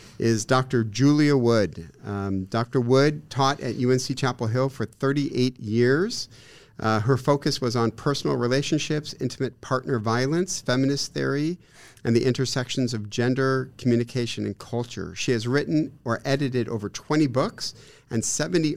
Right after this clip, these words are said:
articles on these topics. For me, two books stand out. One, Communication Theories in Action and Introduction. I've used that book, Rick,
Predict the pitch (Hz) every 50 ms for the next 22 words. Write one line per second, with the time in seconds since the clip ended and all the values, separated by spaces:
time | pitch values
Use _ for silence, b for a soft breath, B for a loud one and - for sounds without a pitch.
0 | - - 139 147 160 160 151 - - 110 95 92 90 90 107 104 101 113 117 117
1 | - - - 117 110 - - - - - - - - - b b b b b b
2 | b _ - 147 139 143 165 202 196 160 139 139 139 - - 165 139 127 139 135
3 | 135 - - - - - - - 131 123 120 110 110 107 107 120 180 - - -
4 | - - - 123 110 113 127 139 143 143 139 135 - - 135 131 131 131 131 139
5 | 127 131 - 123 117 - 123 120 120 120 117 - 117 101 107 117 117 120 - -
6 | 120 113 107 101 104 110 110 - - 101 104 104 104 - - - 104 98 110 151
7 | B B B B B B - 113 123 131 120 123 127 131 120 123 123 117 113 117
8 | 123 117 117 120 123 120 117 117 -